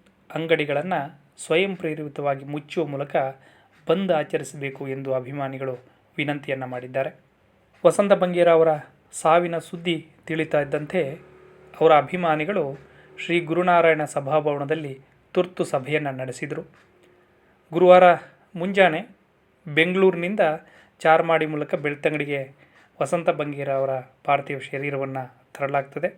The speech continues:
ಬೆಳಿಗ್ಗೆ ಹತ್ತು ಮೂವತ್ತಕ್ಕೆ ಹಳೆಕೋಟೆಯ ಅವರ ಮನೆಯಿಂದ ತಾಲೂಕು ಕ್ರೀಡಾಂಗಣಕ್ಕೆ ಪಾರ್ಥಿವ ಶರೀರವನ್ನ ತಂದು ಸಾರ್ವಜನಿಕರಿಗೆ ತಾಲೂಕು ಕ್ರೀಡಾಂಗಣದಲ್ಲಿ ಅಂತಿಮ ದರ್ಶನಕ್ಕೆ ವ್ಯವಸ್ಥೆಯನ್ನ ಕಲ್ಪಿಸಲಾಗ್ತದೆ.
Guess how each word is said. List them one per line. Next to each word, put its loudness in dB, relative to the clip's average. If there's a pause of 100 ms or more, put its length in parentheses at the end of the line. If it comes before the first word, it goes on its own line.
(360)
ಬೆಳಿಗ್ಗೆ 0
ಹತ್ತು -6
ಮೂವತ್ತಕ್ಕೆ -2 (360)
ಹಳೆಕೋಟೆಯ 2 (340)
ಅವರ 0
ಮನೆಯಿಂದ -2 (600)
ತಾಲೂಕು 4
ಕ್ರೀಡಾಂಗಣಕ್ಕೆ -2 (640)
ಪಾರ್ಥಿವ 2
ಶರೀರವನ್ನ -4
ತಂದು -6 (260)
ಸಾರ್ವಜನಿಕರಿಗೆ 0 (160)
ತಾಲೂಕು -2
ಕ್ರೀಡಾಂಗಣದಲ್ಲಿ -4
ಅಂತಿಮ -4
ದರ್ಶನಕ್ಕೆ -8
ವ್ಯವಸ್ಥೆಯನ್ನ -8
ಕಲ್ಪಿಸಲಾಗ್ತದೆ. -6